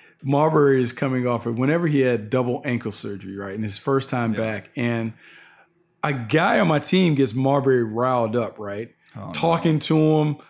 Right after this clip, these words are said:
Speaker 1: or whatever. But, yeah, now I gotta pay for the sins of my father. Like, I gotta, now I gotta
Speaker 2: That's
Speaker 1: pay for
Speaker 2: not
Speaker 1: the
Speaker 2: good.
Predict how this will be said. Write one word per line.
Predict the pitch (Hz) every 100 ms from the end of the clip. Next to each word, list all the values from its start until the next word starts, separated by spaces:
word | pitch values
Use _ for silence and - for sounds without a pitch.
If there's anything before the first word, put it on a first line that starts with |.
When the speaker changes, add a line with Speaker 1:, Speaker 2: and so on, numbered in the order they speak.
| _ _
Speaker 1:
or | 143 139
whatever. | 151 - 131
But, | 131
yeah, | 139 - -
now | - 196
I |
gotta | 294 -
pay | - 196
for | 190
the | 160
sins | 156 208 214 190
of |
my | 180
father. | 160 - 311 247
Like, | 160
I | - 403
gotta, | - -
now | 190 220
I | -
gotta | 453
Speaker 2:
That's | -
Speaker 1:
pay | - 240
for | 220
Speaker 2:
not |
Speaker 1:
the | 87
Speaker 2:
good. | 87